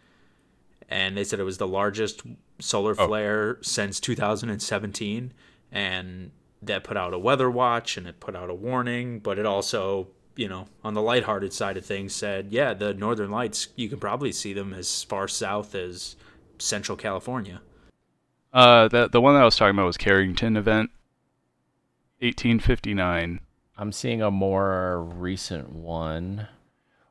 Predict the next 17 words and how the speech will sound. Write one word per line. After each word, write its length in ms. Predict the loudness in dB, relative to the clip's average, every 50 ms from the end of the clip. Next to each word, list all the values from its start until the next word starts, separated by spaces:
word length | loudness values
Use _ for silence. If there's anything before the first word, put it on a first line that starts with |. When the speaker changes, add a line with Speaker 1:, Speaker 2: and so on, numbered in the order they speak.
| _ -8
Speaker 3:
There 160 | -4 -2 -2
was 160 | -2 -2 -2
one 260 | -2 -2 -2 -2 -4 -4
that 280 | -4 -4 -4 -4 -6 -8
occurred 380 | -10 -10 -6 -4 -4 -4 -4
in 220 | -6 -8 -10 -10 -12
eighteen, 720 | -14 -14 -14 -14 -12 -8 -6 -4 -4 -2 -4 -4 -6 -8 -14 _ _ _ _ _ _ _ _ _ _ _ -4
uh, 140 | -4 -2
sorry, 300 | -2 -2 -2 -4 -4 -4 -6
nineteen 440 | -6 -4 -4 -4 -4 -4 -4 -4 -4
eighty-nine, 840 | -4 -6 -6 -4 -2 -2 -2 -2 -2 -2 -4 -6 -6 -8 -8 -10 -12 _
which 220 | -14 -12 -10 -10
struck 340 | -10 -6 -4 -4 -6 -6 -8 -12
Earth 340 | -8 -6 -6 -6 -8 -10 -14
four 220 | -10 -6 -4 -4
days 260 | -2 -4 -6 -6 -6
later, 480 | -4 -4 -4 -4 -4 -6 -6 -6 -8